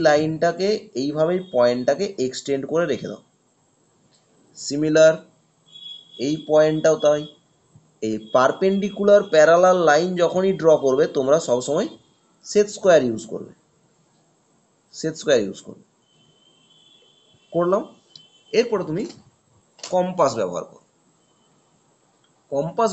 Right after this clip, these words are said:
ব্যবহার করে এই যে axis, axis point থেকে পি ওয়ান এর যে distance,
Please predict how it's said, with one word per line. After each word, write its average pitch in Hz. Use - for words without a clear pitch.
ব্যবহার 127
করে 110
এই 160
যে 190
axis, 233
axis 151
point 208
থেকে 208
পি 185
ওয়ান 151
এর 202
যে 202
distance, 120